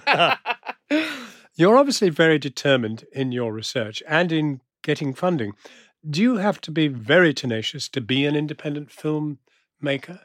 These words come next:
Speaker 1: All the independent filmmakers I know, we're a big gang in a way, and I feel that there is a relentlessness. You have to believe, you can get very low,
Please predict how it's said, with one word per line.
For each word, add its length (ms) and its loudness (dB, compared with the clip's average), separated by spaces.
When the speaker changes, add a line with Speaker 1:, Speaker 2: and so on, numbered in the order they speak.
Speaker 1:
All 260 8
the 180 0
independent 480 -4
filmmakers 500 -4
I 120 -2
know, 500 -2
we're 240 4
a 60 4
big 320 2
gang 380 0
in 120 -2
a 60 -4
way, 380 -2
and 120 0
I 120 2
feel 340 0
that 220 0
there 180 2
is 300 0
a 40 -4
relentlessness. 1000 -2
You 140 0
have 300 0
to 240 2
believe, 520 2
you 140 -6
can 160 -12
get 180 0
very 180 0
low, 400 0